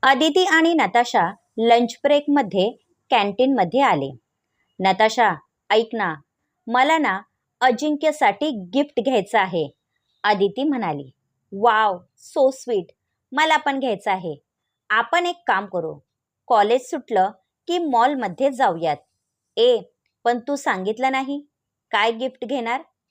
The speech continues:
नताशा म्हणाली. "त्या दिवशी अजिंक्यने मला ड्रेस घेतला होता ना, मी त्याच्यासाठी शर्ट घेते,"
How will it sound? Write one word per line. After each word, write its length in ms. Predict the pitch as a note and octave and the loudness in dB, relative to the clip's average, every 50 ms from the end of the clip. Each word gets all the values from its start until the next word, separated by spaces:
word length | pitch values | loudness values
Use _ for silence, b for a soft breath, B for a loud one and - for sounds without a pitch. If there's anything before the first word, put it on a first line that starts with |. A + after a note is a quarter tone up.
| _ - | _ -6
नताशा 500 | C#4 C4+ B3 B3 A3+ G#3+ G#3 - A#3 G3+ | -4 -4 -4 -2 -4 -6 -6 -6 -8 -8
म्हणाली. 400 | G#3 G#3 F#3 E3 D#3 D3 D3 C#3 C3 _ _ _ _ _ _ _ _ _ _ _ - | -8 -8 -14 -14 -14 -14 -16 -18 _ _ _ _ _ _ _ _ _ _ _ _ -2
"त्या 180 | G3+ G3+ A3 | 0 0 0
दिवशी 540 | A#3 A#3+ B3 A#3 - - G3+ F#3+ A3 A3+ _ _ _ _ _ _ _ - | -2 -2 -6 -8 -8 -8 -8 -8 -8 -10 _ _ _ _ _ _ _ -2
अजिंक्यने 600 | - B3+ C4 A#3+ D#4+ D#4+ D#4 D4 D#4+ D4+ D#4 D#4 D4+ | 0 0 0 0 -4 -6 -6 -4 -4 -4 -4 -4 -4
मला 360 | D4+ D4 B3+ G3 F#3+ A3 C#4+ - _ - | -4 -4 -2 -2 -2 -4 -4 -10 _ -10
ड्रेस 360 | A#3 B3+ B3+ B3+ B3+ A#3+ G#3 | -4 0 0 0 0 0 -2
घेतला 340 | G3 C#4 B3 - G3+ G#3 G#3 | -6 -6 -6 -6 -4 -4 -4
होता 300 | G#3+ G3 G3 - G3 F#3+ | -4 -6 -6 -6 -6 -6
ना, 220 | G3 A3 A#3+ G#3 F#3 _ _ _ _ _ _ _ _ _ - | -6 -10 -12 -14 _ _ _ _ _ _ _ _ _ _ -16
मी 200 | F#3 F#3 G3+ G#3+ A3 | -12 -10 -10 -6 -4
त्याच्यासाठी 760 | A#3+ A#3 A#3 - B3+ B3+ - C4+ A#3+ A#3+ - B3+ - - _ | -4 -4 -2 -2 -4 -4 -2 -4 -4 -4 -6 -12 -12 -12 _
शर्ट 380 | - - - F#4 C#4 A#3 G#3+ G3+ | -16 -8 -2 0 0 0 0 -4
घेते," 540 | G#3 F3+ G#3+ F#3 - - D#3+ D3 D3 _ | -8 -10 -10 -10 -8 -8 -10 -10 -10 _